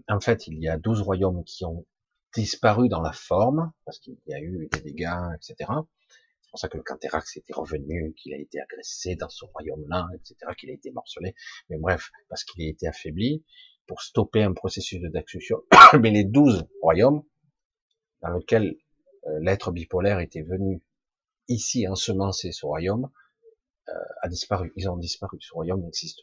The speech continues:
plus. Mais ici, nous sommes dans le treizième. Et donc, quelque part, la réactivation complète serait treize brins A D N, en fait. Treize.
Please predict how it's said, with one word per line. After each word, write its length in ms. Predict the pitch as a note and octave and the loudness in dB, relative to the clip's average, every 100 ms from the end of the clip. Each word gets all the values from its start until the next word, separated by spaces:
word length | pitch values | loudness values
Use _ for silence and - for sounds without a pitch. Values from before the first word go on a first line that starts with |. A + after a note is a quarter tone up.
| _ | _
plus. 140 | _ _ _ _ _ _ _ _ _ _ - - - _ - | _ _ _ _ _ _ _ _ _ _ -10 -10 -12 _ -8
Mais 100 | F#2 | -8
ici, 400 | - - D#3+ - - | -6 -6 -6 -6 -14
nous 80 | |
sommes 240 | F#2+ - A#2+ | -14 -8 -6
dans 80 | G2+ | -6
le 80 | |
treizième. 460 | G2 - E2 D2 - _ _ _ _ _ - - - | -8 -10 -12 -12 -16 _ _ _ _ _ -18 -18 -12
Et 100 | F2+ | -4
donc, 280 | E2 B2 B2+ | 4 4 4
quelque 300 | - C3+ A2+ | -2 -2 -2
part, 420 | - G#2 B2 - _ - - | 2 4 4 -4 _ -12 -2
la 120 | G2 | 0
réactivation 840 | - D3+ D3+ - C3+ A#2 - G#2+ | 2 0 0 -2 -2 -2 -2 -6
complète 400 | G2 G#2 F#2 G#2+ | -4 -4 -4 -6
serait 260 | - - F#2 G2 | -6 -10 -10 -10
treize 340 | - G2+ E2 - | -6 -4 -4 -10
brins 160 | F2+ E2+ | -14 -12
A 80 | D#2+ | -14
D 100 | - | -12
N, 100 | C2 _ _ | -16 _ _
en 80 | - | -18
fait. 180 | - _ _ _ _ _ _ | -18 _ _ _ _ _ _
Treize. 340 | - - - | -12 -12 -12